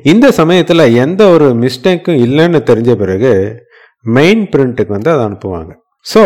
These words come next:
ஒரு பிரிண்டிங் செயல்முறையில ப்ரூஃப் ரீடிங்குங்கிறது ஒரு முக்கியமான, அத்தியாவசியமான ஒண்ணு. இத தவிர்க்க முடியவே முடியாது.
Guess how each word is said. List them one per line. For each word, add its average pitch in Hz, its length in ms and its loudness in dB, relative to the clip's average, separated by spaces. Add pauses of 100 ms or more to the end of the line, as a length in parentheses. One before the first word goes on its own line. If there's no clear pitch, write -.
(520)
ஒரு 160 240 4 (100)
பிரிண்டிங் 175 600 0 (180)
செயல்முறையில 127 680 2 (1040)
ப்ரூஃப் 226 400 2
ரீடிங்குங்கிறது 135 840 0 (200)
ஒரு 113 220 0
முக்கியமான, 123 600 -2 (640)
அத்தியாவசியமான 120 1000 0
ஒண்ணு. 90 240 -10 (160)
இத 120 220 0 (580)
தவிர்க்க 175 420 0
முடியவே 143 460 2
முடியாது. 92 480 -8